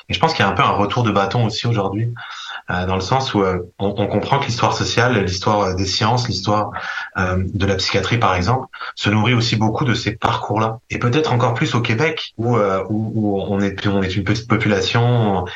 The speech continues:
et donc les, les, les intellectuels qui ont pu marquer, euh, l'histoire notamment du début du vingtième siècle et du milieu du vingtième siècle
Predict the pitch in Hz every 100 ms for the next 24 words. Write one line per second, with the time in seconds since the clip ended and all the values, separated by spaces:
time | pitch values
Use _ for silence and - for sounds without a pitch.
0 | - - 92 104 104 101 98 98 95 92
1 | 92 104 104 104 104 - 120 117 95 87
2 | 107 95 - - 113 - 95 92 87 -
3 | - 98 - 113 104 101 104 98 90 98
4 | 101 95 92 - 92 - 107 87 87 92
5 | 92 92 90 87 - 120